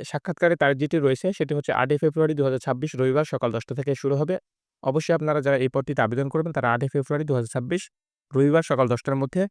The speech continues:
আ, পৌঁছানোর চেষ্টা করবেন। তো এখানে অন্যান্য সুযোগ সুবিধাও রয়েছে। আপনারা জানেন যে আগিস কিন্তু বাংলাদেশের একটি সুনামধন্য এবং প্রতিষ্ঠিত কোম্পানি। সুতরাং আপনি যদি এই প্রতিষ্ঠানে নিয়োগপ্রাপ্ত হয়ে যান বা এই সার্কুলারটিতে নিয়োগপ্রাপ্ত হয়ে যান তাহলে কিন্তু আপনি বেতনের পাশাপাশি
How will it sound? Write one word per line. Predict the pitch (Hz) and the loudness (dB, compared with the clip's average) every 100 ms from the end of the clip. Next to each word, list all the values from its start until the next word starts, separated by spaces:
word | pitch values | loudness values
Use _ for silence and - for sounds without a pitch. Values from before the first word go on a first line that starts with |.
| _ _ _ - | _ _ _ -10
আ, | - 113 104 | -2 -2 0
পৌঁছানোর | 123 - 160 | -2 -2 -4
চেষ্টা | 135 - 180 277 _ - | -4 -4 -4 -6 _ -4
করবেন। | 117 98 - _ _ _ _ _ _ _ _ - | -2 -2 -6 _ _ _ _ _ _ _ _ -8
তো | - | -2
এখানে | 143 160 160 160 | 0 2 2 2
অন্যান্য | 151 170 185 | 0 2 0
সুযোগ | 185 156 147 | 0 -4 -4
সুবিধাও | 151 151 165 | -2 2 4
রয়েছে। | 120 120 | 4 2
আপনারা | 147 147 139 | -2 -2 -2
জানেন | 131 139 | 0 0
যে | 139 | -4
আগিস | 131 143 | -4 -6
কিন্তু | 147 143 | -2 0
বাংলাদেশের | 117 123 123 147 | 0 -2 -2 -4
একটি | 131 139 156 - _ _ _ | -4 -4 -4 -6 _ _ _
সুনামধন্য | - 151 160 156 156 156 | -6 0 2 2 0 0
এবং | 165 127 127 | 0 -2 -2
প্রতিষ্ঠিত | 156 156 - 160 | -4 -4 -4 -2
কোম্পানি। | 139 123 117 143 185 - _ _ _ | 0 0 0 -2 -2 -8 _ _ _
সুতরাং | - 143 151 | -10 -2 -2
আপনি | 127 131 | 0 -2
যদি | 143 151 156 | 0 0 0
এই | - 127 120 117 - _ | 2 4 4 2 -4 _
প্রতিষ্ঠানে | 139 135 - 156 151 | -4 -4 -2 -2 0
নিয়োগপ্রাপ্ত | 127 117 143 - | -2 -2 -4 -2
হয়ে | 113 117 | 0 2
যান | 123 143 | 0 0
বা | |
এই | 131 | 0
সার্কুলারটিতে | 127 120 131 127 131 127 | 0 -2 0 0 0 -2
নিয়োগপ্রাপ্ত | 120 113 - 131 | -2 -4 -4 -2
হয়ে | 123 117 | -2 -2
যান | 120 143 | -4 -4
তাহলে | 127 120 | -2 -2
কিন্তু | 120 120 | -2 -2
আপনি | 123 | -2
বেতনের | 113 113 123 120 | -4 -2 -2 -2
পাশাপাশি | 127 147 156 208 | -2 -2 -2 -2